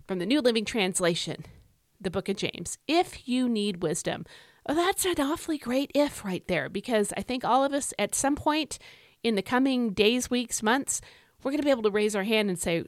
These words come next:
uh, "Yeah, today, today that's me, Lord, I need some wisdom." "If you need wisdom, ask our generous God."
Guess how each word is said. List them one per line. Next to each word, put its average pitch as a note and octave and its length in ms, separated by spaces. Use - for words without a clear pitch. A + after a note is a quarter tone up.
uh, A3 200
"Yeah, B3+ 160
today, F#4+ 440
today D#4+ 240
that's D#4+ 240
me, C#4+ 160
Lord, G#3+ 240
I A3 80
need A3+ 220
some A3 140
wisdom." G3 400
"If F4+ 320
you C#4 120
need B3 180
wisdom, F3 440
ask A3+ 500
our F#3+ 140
generous G#3+ 640
God." D#3 320